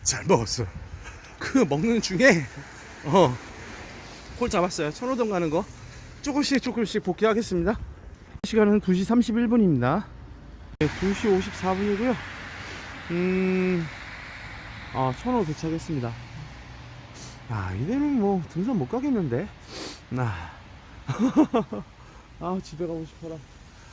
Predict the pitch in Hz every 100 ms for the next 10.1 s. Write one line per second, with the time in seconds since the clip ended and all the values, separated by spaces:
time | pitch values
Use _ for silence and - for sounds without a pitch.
0 | - 185 185 220 214 196 185 - - -
1 | - - - 208 - 226 165 139 190 185
2 | 170 139 143 - - - - 127 127 123
3 | - - - - - - 180 214 208 190
4 | 156 190 180 165 170 165 165 185 170 -
5 | 214 214 214 202 170 135 135 143 135 127
6 | 131 127 - - 143 143 156 117 120 196
7 | - - - - - 156 - 233 262 247
8 | 226 185 - 226 226 214 - 294 277 269
9 | 254 226 226 - 196 208 226 240 190 196